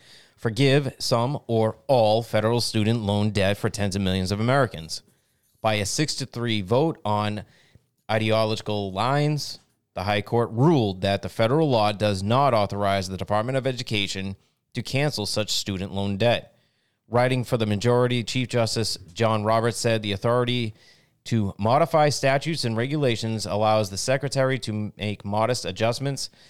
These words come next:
and additions to existing provisions, not to transform them. Si-, uh, siding with the, the states, Justice Amy Coney Barrett said in her concurring opinion,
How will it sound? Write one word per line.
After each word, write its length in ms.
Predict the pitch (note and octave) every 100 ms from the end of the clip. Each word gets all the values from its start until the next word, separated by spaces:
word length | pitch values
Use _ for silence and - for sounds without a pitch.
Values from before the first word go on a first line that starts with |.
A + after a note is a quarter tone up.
| _ -
and 120 | G#2
additions 580 | G2+ F3 - F2 E2 - _ _ _ _ _
to 140 | - G#2+
existing 580 | G2 A#2 A2+ A2+ G#2+ -
provisions, 680 | A2 G2 B2 G#2+ E2 E2+ - _ _ _ _ _
not 580 | G2+ A2 C#3+ G2+ - -
to 100 | A2
transform 640 | - A2+ G#2 F#2 A2+ A#2+
them. 240 | G2 E2 F2+ - - - _ _ _ _ _ _ _ _ _ _ _ _ _ _
Si-, 180 | - C#3
uh, 400 | A#2+ G#2 G#2 G2
siding 340 | - C3 C3+
with 140 | C3+ A#2+
the, 160 | A2 -
the 380 | A2+ G#2+ G2+ G2
states, 560 | - - D#3+ E3 - -
Justice 420 | - C#3 C3 B2 -
Amy 340 | A2+ A2 G#2+
Coney 600 | - A#2+ C3 C#3 C#3+ C3 - _ _ _ _ _
Barrett 420 | A2+ B2 C#3 - -
said 520 | A#2+ A2 G#2+ G#2 -
in 160 | A2 A2
her 400 | G#2+ G#2 G#2 - - _ _ _ _ _ _
concurring 540 | A2+ G2 B2+ C3 A#2+ -
opinion, 480 | G2+ B2 D3 D3